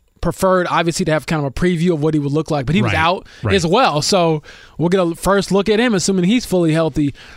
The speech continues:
Speaker 1: early next week. And that's, that's one I do believe is sort of like a dark horse candidate for, like, a breakout season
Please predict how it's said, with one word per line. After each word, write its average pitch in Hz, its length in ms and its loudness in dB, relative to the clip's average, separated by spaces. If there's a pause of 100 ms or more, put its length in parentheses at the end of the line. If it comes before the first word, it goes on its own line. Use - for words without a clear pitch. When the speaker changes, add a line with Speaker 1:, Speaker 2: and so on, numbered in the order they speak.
(220)
Speaker 1:
early 180 240 4
next 160 300 0
week. 165 340 2
And 160 120 0
that's, 240 260 2
that's 214 360 2
one 170 400 2 (440)
I 175 200 2
do 175 240 2
believe 160 520 2
is 143 100 -2
sort 170 120 2
of 156 60 0
like 151 120 0
a 139 60 -2
dark 156 380 0
horse 151 360 0
candidate 151 460 -2
for, 143 120 -4
like, 139 180 0
a 127 60 -2
breakout 156 480 0
season 208 400 0